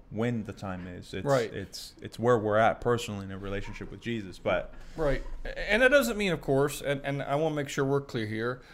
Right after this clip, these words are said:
Speaker 2: I think it's good to live with some anticipation. I think it's good to live with the
Speaker 1: Yeah.
Speaker 2: notion that, "Hey, today could be my last day." I mean, today could be, there was even a, a country music song, you know, "Learn to live like you're dying," and "Learn to live like,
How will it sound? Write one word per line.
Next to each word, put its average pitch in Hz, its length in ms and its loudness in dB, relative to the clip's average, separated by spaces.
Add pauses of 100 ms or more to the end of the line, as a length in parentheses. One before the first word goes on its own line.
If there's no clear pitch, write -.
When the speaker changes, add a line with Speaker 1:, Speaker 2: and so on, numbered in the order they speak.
(140)
Speaker 2:
I 202 100 2
think 226 220 -2
it's 175 140 0
good 165 240 0
to 151 80 -2
live 127 260 0
with 117 140 -6
some 120 220 -4
anticipation. 107 960 -6
I 113 100 -6
think 165 260 -2
it's 131 120 -4
good 135 240 2
to 127 80 -4
live 117 280 2
with 113 160 -4
the 101 80 0
Speaker 1:
Yeah. 92 60 2
Speaker 2:
notion 117 320 -2
that, 110 180 -4
"Hey, 131 120 -4
today 127 280 0
could 127 100 -10
be 131 80 -2
my 135 160 -2
last 143 300 -2
day." 147 420 -4
I - 40 -12
mean, 117 160 -2
today 127 320 0
could 127 200 -6
be, 123 320 -2 (380)
there 143 100 0
was 139 100 2
even 143 240 0 (160)
a, 123 40 0
a 123 40 2
country 151 360 0
music 147 360 0
song, 98 320 0
you 98 80 -6
know, 101 120 -4
"Learn 123 280 2
to 139 60 0
live 127 260 0
like 120 240 0
you're 120 80 -6
dying," 107 480 0
and 95 160 -8
"Learn 117 180 -4
to 127 80 -6
live 123 300 0
like, 110 320 2